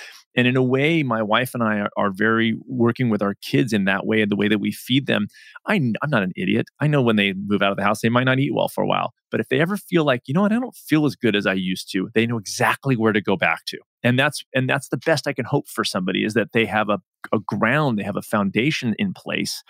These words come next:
that they can, they might stray from, but they always know where to go home. And they know how to regain their control of, over their lives and how they wanna feel. And that's, that's the ultimate empowerment. They're not reliant on some coach at that point. They just know, "Oh, okay, I got off the rails." I get off the rails. I'm a freaking coach about this, right?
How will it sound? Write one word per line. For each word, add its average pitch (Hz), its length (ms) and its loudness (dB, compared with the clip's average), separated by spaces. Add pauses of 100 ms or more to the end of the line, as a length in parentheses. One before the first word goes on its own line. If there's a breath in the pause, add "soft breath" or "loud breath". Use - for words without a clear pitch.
(400 loud breath)
that 113 160 2
they 120 120 2
can, 123 220 -2
they 120 140 2
might 123 240 0
stray 117 240 2
from, 131 340 0
but 104 100 -6
they 101 80 -2
always 110 200 2
know 131 120 -2
where 127 140 0
to 117 60 0
go 139 180 0
home. 113 400 0 (380 loud breath)
And 98 120 0
they 98 80 2
know 95 120 2
how 95 100 0
to 90 80 0
regain 95 480 0
their - 100 0
control 98 540 0
of, 92 80 -6 (120)
over 90 180 -4
their 92 100 -2
lives 92 260 -2
and 101 100 -6
how 85 100 -4
they 95 120 -2
wanna 92 220 -4
feel. 104 380 0
And 90 100 -2
that's, 110 240 -2
that's 127 260 -2
the 120 120 0
ultimate 101 360 -4
empowerment. 92 500 -4
They're 107 100 -2
not 110 160 0
reliant 95 540 -2
on 92 120 -4
some 87 240 -6
coach - 320 0
at 104 120 -4
that 98 180 -6
point. 98 180 -2
They 107 80 0
just 110 160 -6
know, 120 160 0 (120)
"Oh, 131 120 0 (160)
okay, 107 260 -6
I 95 120 0
got 90 180 0
off 87 120 0
the 95 100 -6
rails." 92 300 -6
I 202 120 4
get 131 160 0
off - 100 -6
the - 100 -10
rails. - 280 -10
I'm 117 140 -2
a - 40 -2
freaking - 360 -10
coach - 300 -2
about - 220 -2
this, 113 160 -6
right? 123 140 2